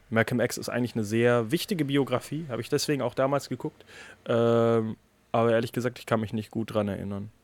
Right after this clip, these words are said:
Ich fand's so interessant, dass, ähm, Denzel Washington schon sehr früh so eine vielseitige Karriere auch hatte. Also er hat viel Action gemacht, aber viel, viel ernste Dramen auch. Vor allem im selben Jahr dann auch Philadelphia, ähm,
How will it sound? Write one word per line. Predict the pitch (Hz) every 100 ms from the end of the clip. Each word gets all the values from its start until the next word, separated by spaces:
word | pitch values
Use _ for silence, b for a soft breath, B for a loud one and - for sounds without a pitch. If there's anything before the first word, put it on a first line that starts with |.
| _
Ich | -
fand's | 151 156
so |
interessant, | 156 - 135 147 143
dass, | 135 127 - 127
ähm, | 120 120 120 120 120 - - - _ -
Denzel | 127 131 127 127
Washington | 123 139 147 143 143 131
schon | - 135
sehr | 120 135
früh | - 143
so | 123 127
eine | 123 123 B B B B B B _
vielseitige | - - 160 135 123 113 117 117 113 110
Karriere | 117 113 127
auch | 117 -
hatte. | 110 107
Also | 113
er |
hat | 131
viel | - 147
Action | 180 - 196
gemacht, | 185 180 -
aber | 143 131
viel, | - 151
viel | - 113
ernste | 135 135 131
Dramen | 120 123 160 185
auch. | 170 165 175 -
Vor | - 117
allem | 131 131
im | 127
selben | 127 147 139
Jahr | 127
dann | 131 127
auch | 127
Philadelphia, | - 127 117 127 175 - 185 185 B B B B -
ähm, | 135 131 131 131 127